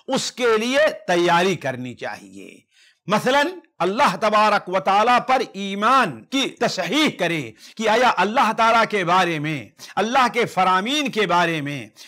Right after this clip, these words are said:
आखिरत के बारे में हमारा ईमान कहाँ तक सही है। मिसाल के तौर पर, वो ये ईमान तो रखता है कि कब्र का अजाब बरहक है, वो ईमान तो रखता है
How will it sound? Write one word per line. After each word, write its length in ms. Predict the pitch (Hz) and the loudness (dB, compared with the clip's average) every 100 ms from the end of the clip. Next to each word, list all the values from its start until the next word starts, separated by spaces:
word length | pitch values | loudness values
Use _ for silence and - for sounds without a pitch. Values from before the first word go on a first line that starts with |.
| - | -2
आखिरत 520 | 185 202 190 269 285 - | 2 2 2 0 0 -2
के 120 | 214 | 0
बारे 320 | 208 208 208 | 2 2 2
में 120 | 196 | -2
हमारा 480 | 156 160 185 185 180 - | -2 -2 0 0 0 -2
ईमान 480 | 180 185 220 240 180 | -8 -4 -2 -2 -4
कहाँ 520 | - 208 165 269 262 | -6 -4 0 2 2
तक 140 | 277 | -2
सही 360 | - 160 139 170 | -4 -8 -6 -8
है। 380 | 104 117 107 92 _ - - | -8 -10 -12 -16 _ -20 -8
मिसाल 380 | 226 208 277 294 | -4 2 2 2
के 160 | - 233 | 2 0
तौर 320 | 185 185 151 | 2 2 0
पर, 340 | - 202 - _ - | -2 -6 -6 _ -8
वो 140 | 185 | -2
ये 340 | 254 226 214 226 | 0 2 0 0
ईमान 320 | 220 269 277 | 2 2 2
तो 140 | 247 | 2
रखता 320 | 254 240 - 302 | 0 0 2 2
है 260 | 156 117 110 - - - - | 2 -2 -10 -18 -20 -12 -4
कि 80 | |
कब्र 420 | 220 214 302 269 233 | -4 0 0 2 0
का 220 | 226 208 | 2 2
अजाब 460 | 170 202 226 294 | 4 2 4 4
बरहक 520 | 196 160 175 - 165 - | 2 0 -2 -2 -4 -6
है, 280 | - - _ | -20 -20 _
वो 120 | 196 233 | -2 -2
ईमान 400 | 226 226 277 285 | -2 2 2 2
तो 140 | 262 | 2
रखता 300 | 262 - - | 0 0 2
है 320 | 285 131 123 | 2 2 -4